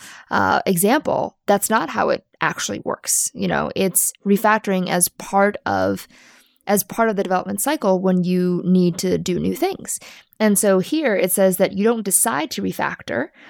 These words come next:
You refactor because you want to do something else, and refactoring helps you do that other thing. So it's not the end goal, it's a tool.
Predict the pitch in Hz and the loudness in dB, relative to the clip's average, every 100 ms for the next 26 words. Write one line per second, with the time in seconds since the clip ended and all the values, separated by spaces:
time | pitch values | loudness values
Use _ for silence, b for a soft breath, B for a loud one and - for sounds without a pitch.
0 | b 202 214 202 233 247 214 190 196 190 | b 4 4 4 2 -2 -2 -2 0 2
1 | 196 196 185 190 180 180 185 190 - 370 | 2 2 2 2 2 -2 -4 -4 0 2
2 | 220 202 - - B B 208 202 185 233 | 2 2 0 0 B B 4 4 4 2
3 | 247 208 190 175 311 403 415 196 185 185 | 0 0 0 0 -2 0 0 0 0 0
4 | - 170 202 185 - - - - 185 - | -2 0 2 2 0 0 -2 -2 -4 -2
5 | - 208 196 202 269 - 202 - 196 220 | 2 4 4 2 0 0 -6 0 2 2
6 | 208 - - - B B B 190 180 - | 2 0 0 -2 B B B 0 0 -2
7 | - 240 - | -2 -2 -2